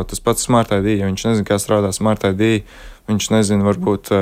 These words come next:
tās tipiskās vietas, ā, kādi kodi tiks prasīti, ko ar Smart I D var izdarīt, kādas darījumus apstiprināt. Tur ir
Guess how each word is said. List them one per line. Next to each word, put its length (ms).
tās 260
tipiskās 560
vietas, 400
ā, 380
kādi 420
kodi 320
tiks 240
prasīti, 680
ko 240
ar 100
Smart 320
I 80
D 160
var 240
izdarīt, 480
kādas 320
darījumus 400
apstiprināt. 480
Tur 160
ir 140